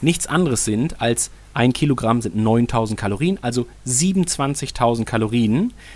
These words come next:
die ich bis zum Wettkampftag weniger zuführen muss, als ich sie verbrauche.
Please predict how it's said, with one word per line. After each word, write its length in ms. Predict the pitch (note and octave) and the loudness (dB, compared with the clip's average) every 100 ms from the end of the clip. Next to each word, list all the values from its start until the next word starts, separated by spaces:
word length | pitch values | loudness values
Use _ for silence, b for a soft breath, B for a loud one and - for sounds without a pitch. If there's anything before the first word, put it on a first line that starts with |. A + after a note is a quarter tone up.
| B C3+ | B -4
die 80 | |
ich 180 | C#3+ C#3 | -4 0
bis 260 | D#3+ F#3+ - | 2 2 0
zum 160 | F3 | 0
Wettkampftag 720 | D3 D#3+ - B2+ - A#2+ C3+ B2+ | 0 0 0 0 0 -2 -2 -2
weniger 540 | A#2 D#3+ F#3 E3+ C#3+ | 0 2 4 4 2
zuführen 640 | - G3 F#3 - B2 G#2+ G#2 | 0 -2 -2 0 2 2 2
muss, 420 | A2 C#3+ - - | 6 6 4 -4
als 220 | A2+ A#2+ | -2 -2
ich 80 | B2 | -4
sie 100 | B2 | -8
verbrauche. 500 | - A2+ G2+ F#2 - | -6 -2 0 -2 -4